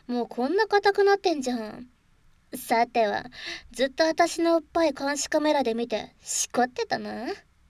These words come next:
そんなことするわけない？とか言って、その慌てぶり、絶対私のこと見て、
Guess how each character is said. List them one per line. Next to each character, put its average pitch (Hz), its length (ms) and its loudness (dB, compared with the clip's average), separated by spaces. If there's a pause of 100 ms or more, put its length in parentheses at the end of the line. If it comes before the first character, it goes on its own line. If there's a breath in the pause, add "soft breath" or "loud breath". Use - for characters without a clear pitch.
(920)
そ 262 320 -2
ん 311 80 -4
な 381 140 2
こ 466 120 -2
と 466 120 0
す - 160 -6
る 220 100 -2
わ 277 120 -2
け 277 120 -6
な 226 160 -6
い？ 220 300 -10 (360)
と 403 160 0
か 330 140 2
言 226 120 2
っ - 20 -8
て、 - 280 -2 (440 loud breath)
そ - 280 -2
の 294 120 -2
慌 285 320 4
て 330 160 4
ぶ 302 100 4
り、 294 260 -2 (300 loud breath)
絶 233 320 0
対 294 220 4
私 294 340 -2
の 285 100 -4
こ 294 120 0
と 277 120 -2
見 226 140 -4
て、 214 260 -8